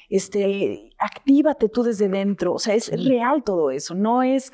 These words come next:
Speaker 2: Sí.
Speaker 1: pensamiento pendejo, como dice Odín
Speaker 2: Sí.
Speaker 1: Dupeirón muchas veces, ¿no? No es pensamiento mágico,
Speaker 2: Sí.
Speaker 1: es ciencia.
Speaker 2: A mí me gustaría más remarcar que de-, me, a mí nos pueden decir, "Ay, es que ustedes son muy positivistas". No, espérenme,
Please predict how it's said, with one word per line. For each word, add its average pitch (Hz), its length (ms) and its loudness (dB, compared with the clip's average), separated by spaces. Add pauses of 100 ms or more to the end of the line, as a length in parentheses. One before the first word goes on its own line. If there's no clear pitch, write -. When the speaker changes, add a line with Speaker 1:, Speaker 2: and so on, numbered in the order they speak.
(120)
Speaker 2:
Sí. - 220 -6
Speaker 1:
pensamiento 226 960 0
pendejo, 196 120 -2 (280)
como 190 220 -2
dice 208 240 0
Odín 202 240 0
Speaker 2:
Sí. 214 60 -6
Speaker 1:
Dupeirón 220 320 0
muchas 196 360 -4
veces, 202 400 -2
¿no? 165 140 -4
No 220 140 2
es 240 120 -4
pensamiento 220 540 -2
mágico, 208 640 -4
Speaker 2:
Sí. 160 600 -4
Speaker 1:
es - 340 -2
ciencia. 247 640 -2 (300)
Speaker 2:
A 160 100 -2
mí 196 140 0
me 240 80 2
gustaría 170 360 0
más 180 160 -4
remarcar 151 540 -6
que 127 240 -4
de-, 131 180 -14
me, 139 300 -6
a 147 100 -2
mí 170 140 -2 (160)
nos 147 200 -6
pueden 214 220 0
decir, 170 320 -4
"Ay, - 140 -8 (300)
es 175 120 -4
que 254 120 4
ustedes 226 260 2
son 220 160 -4
muy 226 140 -4
positivistas". 156 640 -4
No, - 140 -10
espérenme, - 400 -8